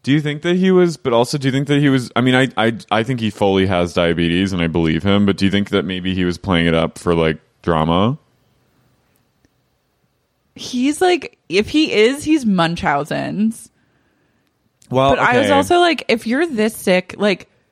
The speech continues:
Speaker 1: Was it?
Speaker 2: you need to get, you need to, like, maybe not drink right now. Like, maybe put
Speaker 1: Yeah,
Speaker 2: down the
Speaker 1: well
Speaker 2: cocktails and just, like, take a nap or, like, I mean, honestly, drink water. Mary.
Speaker 1: <laughs> But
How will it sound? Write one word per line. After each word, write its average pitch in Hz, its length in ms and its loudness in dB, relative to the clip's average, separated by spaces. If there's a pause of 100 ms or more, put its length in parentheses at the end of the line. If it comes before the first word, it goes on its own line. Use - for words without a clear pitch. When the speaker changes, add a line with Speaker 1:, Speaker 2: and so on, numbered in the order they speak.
(440)
Speaker 1:
Was 147 200 0
it? - 220 0 (140)
Speaker 2:
you 202 320 0
need 330 220 2
to 294 140 -4
get, 285 260 -4
you 220 200 0
need 320 160 0
to, 359 80 0
like, 359 200 0
maybe 247 380 0
not 185 500 -2
drink 165 420 -2
right 120 260 -6
now. - 460 -10
Like, 196 220 -2
maybe 233 240 2
put 123 160 -6
Speaker 1:
Yeah, 127 220 4
Speaker 2:
down 120 180 2
the 117 80 2
Speaker 1:
well 151 160 4
Speaker 2:
cocktails 220 640 0
and 208 240 0
just, 196 160 -6
like, 196 220 -2
take 175 300 -4
a 196 60 -2
nap 170 560 -4
or, 175 140 0
like, 170 320 -2 (540)
I 196 80 2
mean, 226 220 4
honestly, 277 760 0
drink 214 380 0
water. 196 680 -2 (540)
Mary. 196 460 2 (300)
Speaker 1:
<laughs> 139 100 -12 (840)
But 160 120 0